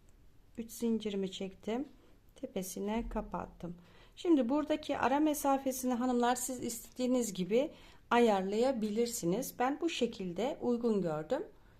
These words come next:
Çok fazla da açmak istemedim açıkçası ama böyle de çok güzel oldu.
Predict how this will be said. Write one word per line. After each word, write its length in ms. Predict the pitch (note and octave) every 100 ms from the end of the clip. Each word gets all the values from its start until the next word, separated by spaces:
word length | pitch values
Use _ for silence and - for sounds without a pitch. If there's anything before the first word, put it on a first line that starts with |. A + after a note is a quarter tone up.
| -
Çok 240 | - C#4 C#4
fazla 460 | G#3+ F3+ E3+ E3+
da 140 | E3+ -
açmak 480 | C4 C4 - A3+ - -
istemedim 640 | G#3+ - A#3 G3+ F3+ F#3
açıkçası 640 | F3 F3 - - F3 - C#4
ama 320 | A#3+ B3+ C4 - -
böyle 260 | A#3 G3+ G3+
de 100 | G3+
çok 240 | A#3 -
güzel 300 | F3 A3+ -
oldu. 500 | F3+ F3 F3 C4